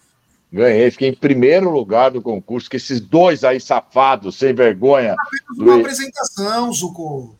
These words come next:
Speaker 1: do Egídio e do Jé estavam falando na live lá. Estava trabalhando, entendeu? Porque alguém tem que trabalhar nesse canal também.
Speaker 2: Na praia.
Speaker 1: Eles,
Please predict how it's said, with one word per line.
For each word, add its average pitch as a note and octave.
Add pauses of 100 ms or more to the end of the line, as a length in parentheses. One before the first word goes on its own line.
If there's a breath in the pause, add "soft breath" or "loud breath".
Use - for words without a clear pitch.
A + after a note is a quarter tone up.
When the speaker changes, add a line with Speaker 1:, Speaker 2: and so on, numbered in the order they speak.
Speaker 1:
do B2
Egídio C3+
e -
do B2+
Jé A#2+
estavam C3+
falando A#2+
na A2+
live G#2
lá. F#2 (300)
Estava D#3+
trabalhando, C#3+ (100)
entendeu? B2
Porque C3+
alguém B2+
tem C#3
que -
trabalhar A#2+
nesse G#2
canal G#2+
também. A2+
Speaker 2:
Na -
praia. A#3
Speaker 1:
Eles, D3